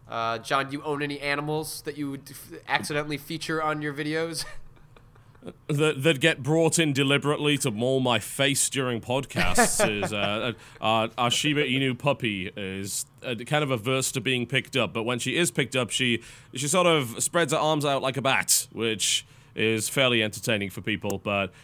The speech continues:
Speaker 2: we, we only just got an animal 'cause we moved into a place that would allow it.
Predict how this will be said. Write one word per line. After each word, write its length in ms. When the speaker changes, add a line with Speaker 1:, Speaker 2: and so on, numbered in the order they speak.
Speaker 2:
we, 140
we 140
only 180
just 320
got 120
an 60
animal 300
'cause 160
we 80
moved 180
into 140
a 60
place 240
that 80
would 100
allow 320
it. 220